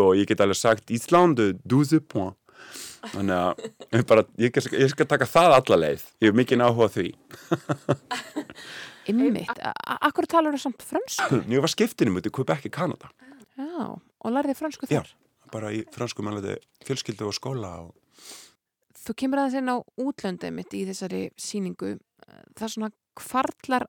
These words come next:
Speaker 2: að manni þegar þú talar um jafnréttisparadísina Ísland og að það sé svo æðislegt að vera hommi hérna.
Speaker 1: Mhm.
Speaker 2: Það er svona, það fyrsta sem ég hugsaði var, "Já, en við erum rosalega fá."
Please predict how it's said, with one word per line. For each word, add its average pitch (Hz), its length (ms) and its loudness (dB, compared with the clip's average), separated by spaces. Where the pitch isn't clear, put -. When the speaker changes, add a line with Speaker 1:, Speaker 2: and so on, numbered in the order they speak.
Speaker 2:
að 262 340 0
manni 190 400 0
þegar - 420 -8
þú 220 80 -4
talar 226 320 -4
um 220 140 -2
jafnréttisparadísina 196 1300 -8
Ísland 185 580 -10
og 185 140 -6
að 180 100 -10
það 185 80 -8
sé 190 80 -12
svo 185 180 -6
æðislegt 185 460 -8
að 175 80 -10
vera 190 160 -8
hommi 202 320 -8
hérna. 190 320 -8
Speaker 1:
Mhm. 85 460 -12
Speaker 2:
Það - 80 -10
er 196 80 -8
svona, 202 280 -6
það - 140 -12
fyrsta 214 160 -14
sem 220 180 -8
ég 214 140 -4
hugsaði 214 340 -10
var, 202 180 -8
"Já, 190 260 -8
en 196 120 -8
við 202 240 -6
erum 240 320 -6
rosalega 185 400 -4
fá." - 560 -6